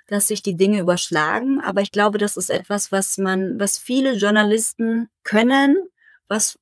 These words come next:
warum vielleicht auch viele Journalisten schon den Beruf gewählt haben, weil auch Texte schreiben ist ja etwas, was schnell gehen muss.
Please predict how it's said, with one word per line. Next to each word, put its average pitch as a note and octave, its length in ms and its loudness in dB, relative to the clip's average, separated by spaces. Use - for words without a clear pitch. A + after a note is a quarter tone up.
warum G3+ 440 2
vielleicht A3 340 -2
auch G#3 100 -4
viele A3+ 200 0
Journalisten G#3 580 0
schon E3+ 220 2
den E3 120 0
Beruf D#3 320 -2
gewählt D3+ 440 0
haben, D3 240 0
weil D#3 140 0
auch E3+ 140 -2
Texte - 260 -2
schreiben C#3 440 -2
ist - 180 -2
ja D3 100 -6
etwas, - 380 -6
was - 140 -2
schnell C#3+ 300 0
gehen D#3+ 260 -2
muss. D3+ 280 -4